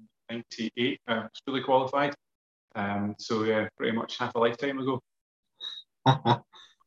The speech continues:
Speaker 2: So, uh, before we start, how's your day been? Have you anything exciting on?
Speaker 1: Just a busy one. We was at, uh, my day off today, so I was at the gym first thing. Um, eight o'clock's first thing. Might not be first thing for some folks, but it was certainly
Speaker 2: <laughs>
Speaker 1: first thing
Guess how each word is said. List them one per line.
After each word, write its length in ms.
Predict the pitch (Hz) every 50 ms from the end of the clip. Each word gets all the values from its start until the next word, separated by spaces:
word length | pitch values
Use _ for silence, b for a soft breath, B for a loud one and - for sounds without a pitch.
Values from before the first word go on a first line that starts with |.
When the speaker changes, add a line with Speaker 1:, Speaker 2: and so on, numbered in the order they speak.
| _ _ _ _
Speaker 2:
So, 500 | - - 120 117 117 113 - - - - - - - _ _ _ -
uh, 240 | 107 110 107 107 104 -
before 280 | - 110 - - 127 113
we 100 | 101 104
start, 380 | - - 131 131 131 - - - - -
how's 220 | 127 123 117 113
your 260 | 117 107 101 104 - - _
day 160 | - 117 113 113
been? 360 | 113 117 120 120 117 113 110
Have 100 | 98 98
you 260 | 101 98 98 101 101 - - - _ _ _
anything 360 | 104 104 101 101 101 - 104 -
exciting 480 | - - - 113 107 107 - - 110
on? 240 | 110 110 107 110 110 - _ _ _ _ _ _ _ _ _ _ _ _ _ _ _ -
Speaker 1:
Just 220 | 208 - - -
a 80 | 151 127 120
busy 180 | 143 143 202 202
one. 180 | 190 185 165
We 120 | 151 147 147
was 180 | 143 - - 147
at, 200 | 156 165 - - _ - -
uh, 240 | 139 127 123 123 123
my 100 | 123 123
day 140 | 175 160
off 260 | 127 135 143 - - -
today, 300 | - - 135 147 156 151
so 160 | - - 135
I 20 |
was 120 | 123 123 139
at 80 | 143
the 40 | 135
gym 300 | - 139 143 143 139 139 -
first 220 | 143 127 - -
thing. 180 | - 135 143 156 - _ _ _ _ _
Um, 160 | 117 113 110 110 - - _ _ _ _ _ _ - _ _
eight 100 | 117 120
o'clock's 400 | - - - 117 113 - - -
first 240 | - 123 113 - -
thing. 260 | - 117 123 127 123 - - _ _ -
Might 160 | 131 123 127 131
not 100 | 127 127
be 80 | 127
first 260 | - - 131 113 - -
thing 160 | 131 120 -
for 80 | 113
some 220 | - - 131 123 -
folks, 280 | - 147 160 160 - -
but 100 | - 123
it 100 | 120 -
was 300 | 120 120 113 - - - -
certainly 300 | - - 143 - - 120 -
Speaker 2:
<laughs> 40 | 110
Speaker 1:
first 140 | 117 - -
thing 80 | -